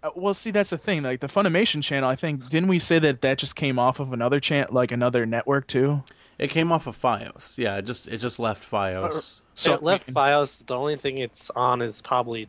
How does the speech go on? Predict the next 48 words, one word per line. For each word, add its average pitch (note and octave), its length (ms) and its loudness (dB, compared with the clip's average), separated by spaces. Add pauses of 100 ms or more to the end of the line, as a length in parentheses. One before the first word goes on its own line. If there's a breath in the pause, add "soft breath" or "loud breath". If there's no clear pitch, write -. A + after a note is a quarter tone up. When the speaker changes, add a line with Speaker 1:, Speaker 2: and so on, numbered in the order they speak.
(100)
Speaker 3:
Dish, - 760 -8 (100)
as A2 220 -10 (260)
far A#2 200 2
as A2 100 -4
I'm G#2+ 160 -2
aware. G2+ 380 -6 (1120 soft breath)
Speaker 1:
Nah, A#2+ 240 4
it A#2+ 80 2
happens. A2+ 540 0 (280)
Like, C#3+ 200 -2
I, B2+ 160 0
I, A2+ 80 -8 (560)
okay, C#3 280 0
fine. A2 360 0
Maybe E3+ 200 2
they F#3+ 120 6
don't, E3+ 260 2
like, C3+ 320 -2
necessarily C3 640 -2
say, A#2 300 -2
"Okay, A#2 320 0
well, G#2+ 180 0
we're," A2 160 -2
you A2+ 140 -4
know. F#2 220 -2 (680 loud breath)
Speaker 3:
Well, G3 320 4 (360)
I E3 80 2
mean, F#3+ 160 4
I, G3 180 4 (180)
I, E3 140 4 (160)
I D#3+ 120 4
think F#3 260 -2
they're D#3 160 4
giving D#3 300 0
them C3+ 180 2
out C3 120 4
a B2 60 4
nice B2 360 0
deal. C3+ 320 4
I B2+ 60 4
mean, C3 180 -2
they've D#3 120 2
been D3+ 180 2
friends C3+ 320 0
for, C3 160 0
like, B2 280 2
years A2+ 600 -2
now. A2 420 0